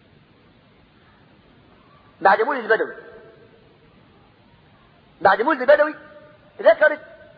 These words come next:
إن صندوق النذور، عارفين اللي بينذروا لغير الله هناك؟ اللي بينذروا لغير الله ويرمي الفلوس.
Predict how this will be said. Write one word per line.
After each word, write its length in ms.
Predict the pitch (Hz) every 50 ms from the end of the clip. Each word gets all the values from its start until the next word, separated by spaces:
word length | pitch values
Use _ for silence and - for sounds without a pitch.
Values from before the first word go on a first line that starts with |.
| _ _ -
إن 260 | 220 226 220 220 226
صندوق 440 | - 226 226 220 220 269 320 - 240
النذور، 520 | 240 233 233 226 208 208 254 226 170 - - - - - - - - - - - - - - _ - -
عارفين 200 | 110 113 165 180
اللي 140 | 175 170 165
بينذروا 400 | 160 160 156 156 170 226 226 208
لغير 220 | 190 196 214 202
الله 160 | 190 196 190
هناك؟ 280 | 190 208 240 240 - - - - - - - - - - - -
اللي 140 | 139 147 151
بينذروا 360 | 151 156 156 156 202 226 214
لغير 140 | 208 214 202
الله 160 | 196 233 208 - - - -
ويرمي 300 | 170 220 285 269 254 240
الفلوس. 320 | - 226 269 294 254